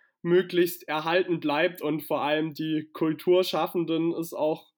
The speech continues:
möglichst gut durch diese Zeit schaffen mit ihren Familien, dass da vielleicht auch doch noch mal staatliche Hilfen leichter zu ergattern sind.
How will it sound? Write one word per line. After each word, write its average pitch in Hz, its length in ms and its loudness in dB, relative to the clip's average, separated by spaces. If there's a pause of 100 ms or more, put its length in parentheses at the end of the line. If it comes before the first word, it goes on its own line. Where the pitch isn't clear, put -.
(340)
möglichst 170 580 0
gut 180 420 -2
durch 165 240 -2
diese 160 300 -2
Zeit 156 360 -2
schaffen 196 340 -2
mit 143 200 -2
ihren 143 320 -2
Familien, 156 800 -4
dass 151 220 -8
da 147 140 -2
vielleicht 147 460 -4
auch 143 400 -2
doch 147 200 -4
noch 156 200 -6
mal 151 400 -2 (520)
staatliche 151 800 -2
Hilfen 170 580 2
leichter 165 640 0
zu 156 240 -4
ergattern 165 640 -2
sind. 202 340 0